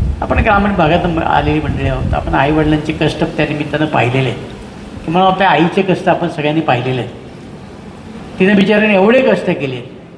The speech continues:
आणि तिच्या वाट्याला काय आलं? जर आपण कधी माहेरी गेलो, तिच्या मनात इच्छा असून सुद्धा ती दोन रुपये तुम्हाला देऊ शकत नाही, कारण जर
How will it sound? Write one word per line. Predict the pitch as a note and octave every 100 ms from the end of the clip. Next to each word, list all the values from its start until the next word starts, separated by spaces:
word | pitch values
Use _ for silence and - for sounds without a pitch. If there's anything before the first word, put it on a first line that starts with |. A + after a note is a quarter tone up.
| - - - - - - - -
आणि | F3 F3
तिच्या | D3+ G3+ G3+
वाट्याला | F3+ F3 E3
काय | D#3 C#3
आलं? | B2 A#2 A#2 - - - - - - - - -
जर | D#3+
आपण | D3 C3 F3
कधी | F3 E3
माहेरी | E3 C3 D3 D3
गेलो, | D3 C#3 A#2+ - - - - - - - - - - - -
तिच्या | D3+ E3+
मनात | D#3+ E3
इच्छा | D#3+ C3 - F#3
असून | - -
सुद्धा | - E3
ती | D#3+ D#3
दोन | D3+ D3+
रुपये | C#3 D3
तुम्हाला | C#3+ C3+
देऊ | C3 A#2+
शकत | A2 G2
नाही, | F2 - - - - - - - -
कारण | F#3 G3
जर | G#3+